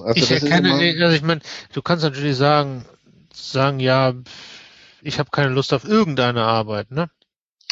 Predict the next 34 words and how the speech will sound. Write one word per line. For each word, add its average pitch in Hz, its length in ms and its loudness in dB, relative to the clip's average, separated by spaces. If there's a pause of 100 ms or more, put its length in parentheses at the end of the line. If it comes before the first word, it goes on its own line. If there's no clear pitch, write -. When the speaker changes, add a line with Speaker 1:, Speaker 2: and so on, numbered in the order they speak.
(320)
Speaker 1:
Ja, 135 480 4
aber 117 280 4
das 123 240 -2
ist 135 100 -4
ja 131 120 2
wieder 123 180 4
ein 101 80 0
anderes 117 340 -4
Problem. 90 480 -10 (1000)
Speaker 2:
Ja, 135 380 2 (680)
es - 100 -8
spielt 165 320 0
aber 139 180 4
so 123 120 -2
mit, 131 240 -6
das 127 140 0
ist 151 260 0
halt 156 160 2
so 151 60 -4
eine, 147 220 -6
so, 139 220 -6
so 131 160 -6
eine, 135 180 -6
so 131 140 -6
eine 135 140 2
Sache. 120 440 0 (1160)
Also 120 380 0
so 120 280 -2
generell 165 480 2
als, - 320 0
als, 123 280 -2
als 127 220 0
Statement, 160 600 -2
ja, 123 500 -4